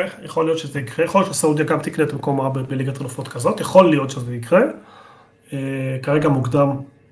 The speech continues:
וצריך לראות, שנה הבאה יהיה פורמט אחר לגמרי, השיטה של צד נכנסת לליגת אלופות, צריך לראות אם זה יתפוס או לא יתפוס, אבל ריאל מדריד, ובוא,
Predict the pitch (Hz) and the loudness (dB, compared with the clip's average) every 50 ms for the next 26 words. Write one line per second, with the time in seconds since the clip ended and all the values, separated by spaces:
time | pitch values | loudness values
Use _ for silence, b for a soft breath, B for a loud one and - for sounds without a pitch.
0 | _ - 156 135 139 131 - - 175 208 220 226 190 - 156 147 156 160 143 147 | _ -12 -10 -8 -4 -2 -2 2 4 6 8 8 6 6 6 6 6 6 6 8
1 | 143 151 151 147 147 147 147 - 139 127 131 139 143 143 - - - - - 147 | 6 6 6 6 4 2 2 0 0 0 0 0 -2 -4 -6 -10 -8 -6 -4 -2
2 | 147 151 151 147 156 156 165 175 175 175 175 170 143 127 123 139 - 143 123 139 | -2 -2 -2 -2 -2 -2 -2 -2 -2 -2 -4 -4 -6 -8 -6 -6 -6 -6 -6 -4
3 | 131 135 147 135 - 127 113 147 156 151 - - - 180 180 175 180 175 185 180 | -6 -6 -6 -8 -8 -8 -6 -6 -6 -6 -6 -6 -4 -4 -2 -2 -2 -2 -2 -4
4 | 180 - 208 202 202 B B B B B B B - - - 175 165 160 160 160 | -2 -2 -2 -2 -2 B B B B B B B -12 -8 -2 2 6 6 8 8
5 | 156 147 135 143 131 117 - - 160 160 156 151 - - - b b b b b | 6 4 2 0 -2 -2 0 4 6 6 6 6 2 0 -2 b b b b b
6 | b b b _ - 123 113 - 160 185 196 - - 214 220 220 220 - - b | b b b _ -10 -4 0 2 2 2 2 0 2 2 2 2 2 0 -4 b
7 | b b b b _ _ _ _ 147 131 131 135 135 135 147 156 156 151 139 127 | b b b b _ _ _ _ -6 -4 -2 -2 0 2 2 2 4 2 2 2
8 | 135 143 165 180 180 170 - _ _ _ _ _ _ _ _ _ 143 143 170 180 | 2 2 2 0 0 -4 -8 _ _ _ _ _ _ _ _ _ 2 6 8 8
9 | 156 110 - - | 8 8 4 -4